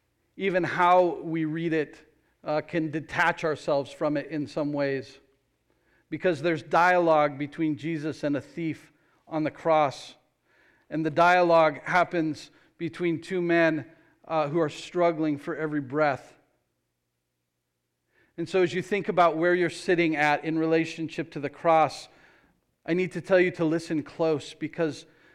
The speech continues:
these will be the words, uh, of a labored athlete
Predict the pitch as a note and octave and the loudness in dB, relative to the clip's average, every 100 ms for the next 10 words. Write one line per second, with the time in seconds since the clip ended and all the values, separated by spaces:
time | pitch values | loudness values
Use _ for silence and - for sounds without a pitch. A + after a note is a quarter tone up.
0 | _ D#3+ F#3 D#3 E3+ E3+ D#3 D#3+ D#3 E3 | _ -4 -4 0 0 0 -2 0 0 2
1 | E3 C3+ - - _ - D3+ D3 - - | 0 -4 -14 -20 _ -2 -2 -2 -8 -8
2 | E3 E3 D#3+ E3+ F3+ E3+ F3 D#3 - D#3 | -2 0 2 4 4 4 0 0 0 0
3 | D#3 D#3+ D#3 C#3 - | 0 -4 -4 -4 -6